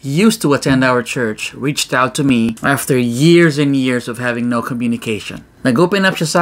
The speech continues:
akin at ang sabi niya, nahihirapan siya spiritually and basically, bumibigay na lang siya sa mga temptations at hindi na siya lumalaban sa kasalanan.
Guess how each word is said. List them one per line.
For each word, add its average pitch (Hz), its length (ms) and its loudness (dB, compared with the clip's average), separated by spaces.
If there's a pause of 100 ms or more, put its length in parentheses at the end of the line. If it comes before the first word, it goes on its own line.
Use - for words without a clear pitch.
akin 135 160 -2
at 127 160 -2
ang 123 80 0
sabi 127 400 0
niya, 107 320 -6
nahihirapan 131 640 2
siya 120 160 -2
spiritually 113 960 -2
and 120 240 2
basically, 123 880 0
bumibigay 143 560 4
na 131 80 4
lang 117 240 -2
siya 113 240 -8
sa 127 160 -4
mga 113 240 -2
temptations 120 640 -2
at 110 80 -6
hindi 113 240 0
na 117 80 0
siya 117 160 0
lumalaban 120 560 0
sa 113 80 -6
kasalanan. 98 640 -4